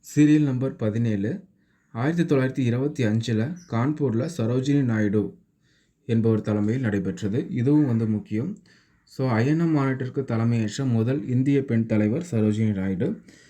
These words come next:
மாநாடு நடைபெற்ற இடம் கான்பூர். நடைபெற்ற ஆண்டு ஆயிரத்தி தொள்ளாயிரத்தி இருபத்தி அஞ்சு.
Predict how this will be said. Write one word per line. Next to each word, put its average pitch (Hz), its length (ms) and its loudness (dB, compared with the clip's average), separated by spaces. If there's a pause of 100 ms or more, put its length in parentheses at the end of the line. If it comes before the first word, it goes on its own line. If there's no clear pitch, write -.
(140)
மாநாடு 139 420 2
நடைபெற்ற 117 500 0
இடம் 156 380 -2
கான்பூர். 107 460 -2 (200)
நடைபெற்ற 113 520 0
ஆண்டு 110 440 0
ஆயிரத்தி 113 460 -2
தொள்ளாயிரத்தி 101 320 -2
இருபத்தி 101 560 -2
அஞ்சு. 95 420 -6